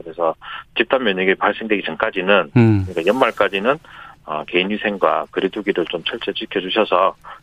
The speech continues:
Speaker 1: 저희들이 좀 더 빨리 코로나 일구가 극복할 수 있도록 그렇게 했으면 좋겠습니다. 예방접종 시기가 오면,
Speaker 2: 네.
Speaker 1: 본인의 접종 시기가 오면 꼭 예방접종도 받아주시기를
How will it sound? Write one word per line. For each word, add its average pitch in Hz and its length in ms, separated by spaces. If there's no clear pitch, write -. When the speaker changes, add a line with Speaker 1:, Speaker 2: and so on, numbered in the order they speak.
Speaker 1:
저희들이 85 360
좀 117 160
더 107 80
빨리 113 420
코로나 101 260
일구가 87 220
극복할 98 340
수 - 140
있도록 90 340
그렇게 92 460
했으면 80 320
좋겠습니다. 78 600
예방접종 127 480
시기가 120 320
오면, 101 500
Speaker 2:
네. 120 160
Speaker 1:
본인의 98 340
접종 104 240
시기가 101 220
오면 113 300
꼭 147 220
예방접종도 92 560
받아주시기를 98 840